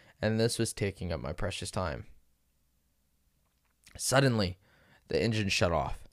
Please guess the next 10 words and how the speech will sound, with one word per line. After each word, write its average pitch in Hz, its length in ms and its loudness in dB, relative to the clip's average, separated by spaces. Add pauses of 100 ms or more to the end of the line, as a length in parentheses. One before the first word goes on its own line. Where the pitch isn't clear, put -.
(120)
Even 151 300 6
the 135 80 6
accessory 113 720 4 (180)
power 113 360 10
had 101 180 2
gone 92 240 0
cold. - 480 -6 (680)
I - 60 2
performed 120 500 4
some 110 520 6